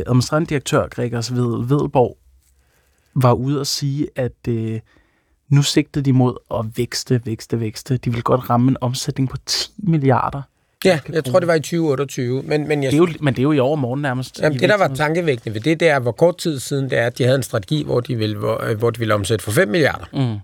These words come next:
Speaker 2: Og det, det når man altså langt forbi i, øh, i år, hvis det går efter planen, ikke?
Speaker 1: Men de er jo også rykket ud af de danske gågader og, øh, øh, taget turen over Øresundsbroen og rykket ind på de andre nordiske markeder. Det er jo også der, at, øh, vækstpotentialet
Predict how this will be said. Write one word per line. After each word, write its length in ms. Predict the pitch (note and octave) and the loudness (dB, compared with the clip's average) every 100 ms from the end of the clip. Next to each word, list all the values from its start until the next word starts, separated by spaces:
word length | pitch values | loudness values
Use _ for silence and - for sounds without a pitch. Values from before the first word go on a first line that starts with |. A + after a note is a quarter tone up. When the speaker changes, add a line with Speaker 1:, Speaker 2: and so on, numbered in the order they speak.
| - | -8
Speaker 2:
Og 120 | A#2+ | -2
det, 420 | C#3+ D3 C#3 B2+ | 2 2 0 -2
det 100 | D3 | 0
når 120 | D3 C3+ | 2 2
man 180 | B2+ | 0
altså 260 | A#2 A#2+ C#3 | -4 -6 -6
langt 260 | B2 - - | -6 -6 -8
forbi 320 | C3+ A#2+ - | -6 -6 -8
i, 220 | - B2+ A2+ | -4 -2 -2
øh, 120 | A2 - | -2 0
i 100 | A2+ | 2
år, 160 | G#2+ - | 2 -2
hvis 120 | - | -10
det 80 | - | -2
går 180 | A2+ | -2
efter 180 | A2+ - | -2 -6
planen, 360 | G#2+ A#2 A2+ C3 | -4 -4 -2 -6
ikke? 140 | G3+ _ - | -6 _ 2
Speaker 1:
Men 200 | C3+ C3 | 4 4
de 100 | C#3 | 4
er 20 | |
jo 80 | A#2+ | 4
også 200 | C3 - | 4 2
rykket 200 | D#3 C#3+ | 2 4
ud 140 | C#3 C#3 | 2 2
af 120 | C3+ | 0
de 100 | C3 | -2
danske 420 | A#2+ A#2+ B2+ D#3+ | 2 2 2 -2
gågader 560 | C3+ B2+ B2 C3 A#2+ B2 | 2 2 4 2 4 2
og, 420 | - B2 A#2+ A2+ | 0 -2 0 0
øh, 180 | A2+ A2 _ - | -2 -4 _ -6
øh, 240 | B2+ A2+ - | -4 -4 -2
taget 200 | C#3+ C3 | 0 0
turen 260 | D3 C3 B2 | 0 2 2
over 260 | B2 A#2+ C3 | 2 0 0
Øresundsbroen 720 | C3 C#3 B2 - C3 C3 C3 - | -2 0 -2 -2 -2 0 0 -2
og 160 | A#2+ | -2
rykket 240 | B2 B2 B2 | -2 0 0
ind 160 | B2 | -2
på 80 | C#3 | -2
de 180 | B2+ A#2+ | 0 0
andre 220 | A#2+ C#3 | 2 2
nordiske 480 | C3 B2 C3+ - B2+ | 4 4 2 0 2
markeder. 400 | A#2 A#2 C3 A#2+ | 2 0 0 0
Det 60 | A#2+ | 0
er 40 | |
jo 40 | A2 | 0
også 180 | C#3 - | 0 4
der, 140 | D3+ | 4
at, 320 | B2 C3 B2+ C3+ | 4 0 -2 -2
øh, 160 | B2 A#2 - - - | -2 -4 -12 -20 -6
vækstpotentialet 1000 | C3+ C3+ - - C3 B2+ C#3+ B2+ B2 | -2 -2 -2 -2 0 0 0 0 0